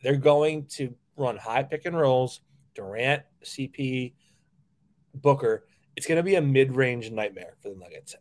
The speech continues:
and I would have very real concerns if I'm them about how do we stop this. And the answer might be you can't. Answer might be that it doesn't matter who your de-, your, your, your, your defensive backbone is. But I, I'm pretty confident in saying that it ain't gonna be that guy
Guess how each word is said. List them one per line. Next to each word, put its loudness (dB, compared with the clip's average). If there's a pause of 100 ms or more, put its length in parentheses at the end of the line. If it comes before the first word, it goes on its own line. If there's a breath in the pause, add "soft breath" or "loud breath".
(140)
and -2
I 4
would 12
have 4
very 2
real -2
concerns -14
if -14
I'm -12
them -14 (440 soft breath)
about 0
how 6
do 4
we 0
stop -10
this. -14 (480)
And 2
the 4
answer 4
might 2
be -2
you -4
can't. 6 (1120 soft breath)
Answer 4
might 4
be 2
that 6
it -6
doesn't 4
matter 4
who 2
your -2
de-, 0
your, -4
your, 0 (280)
your, 0
your -2
defensive -4
backbone 2
is. -4 (1300 soft breath)
But 4
I, 6
I'm 8
pretty 8
confident 8
in -8
saying 0
that 0
it 2
ain't 2
gonna 6
be 4
that 6
guy -14